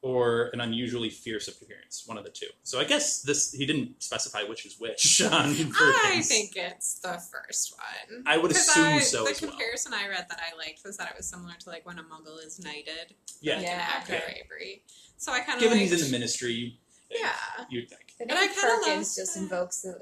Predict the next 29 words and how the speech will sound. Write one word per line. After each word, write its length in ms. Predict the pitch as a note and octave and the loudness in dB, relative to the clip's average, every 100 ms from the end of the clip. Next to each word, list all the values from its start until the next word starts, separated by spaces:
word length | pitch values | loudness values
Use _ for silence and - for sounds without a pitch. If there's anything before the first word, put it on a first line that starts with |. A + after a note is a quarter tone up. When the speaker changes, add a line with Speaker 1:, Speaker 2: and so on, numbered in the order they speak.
| E3 | -16
Speaker 3:
image 240 | E3+ F#3 | -16 -16
of, 100 | G3 | -14
like, 200 | D#3+ G#3 | -14 -12
some 200 | - F#3 - | -10 -12 -8
older 720 | G3 F3+ F3+ F3 E3 D#3+ E3 - _ _ | -6 -4 -6 -8 -6 -6 -8 -10 _ _
Speaker 2:
Yeah. 220 | - - | -18 -10
Speaker 3:
man. 640 | F#3+ F3+ E3 E3+ F3 F3+ F#3+ _ _ | -8 -8 -8 -8 -8 -10 -12 _ _
Either 220 | F#3+ G3 | -2 -2
really, 420 | F#3+ G#3+ B3+ D4+ | -4 -6 -4 -4
really, 240 | C#4+ C#4+ C4+ | -4 -6 -4
really 220 | C4 C4 - | -2 -2 -4
old 420 | G3+ G3+ G3 F#3+ | -4 -6 -8 -8
or 100 | F3+ | -8
just, 340 | F3 F3+ - E3+ | -8 -10 -10 -10
like, 300 | E3 - _ _ _ _ _ _ | -12 -12 _ _ _ _ _ _
I 60 | - | -16
don't 100 | - | -14
know, 240 | - - F#3+ | -16 -18 -20
kinda 160 | F3+ | -20
dorky-ish, 1000 | F3+ E3+ E3 F#3 F3 E3+ E3+ E3+ F#3 - | -12 -12 -12 -18 -18 -16 -14 -12 -14 -16
just 320 | G3+ G3 - G3+ F3+ - _ - - | -12 -12 -12 -18 -20 -20 _ -20 -6
gray 260 | F3+ E3+ | -6 -4
hair. 460 | F3+ E3+ E3 E3+ F3+ - | -10 -12 -12 -16 -16 -6
Speaker 1:
I, 180 | D#3+ - | -6 0
yeah, 400 | D#3 D#3 D#3 D3+ | 0 2 0 0
I 60 | D3+ | 0
get 140 | E3 | 2
that 140 | E3 C#3 | 0 0
same 640 | - C3+ C3+ B2+ A#2+ B2+ | 0 0 2 0 -2 -6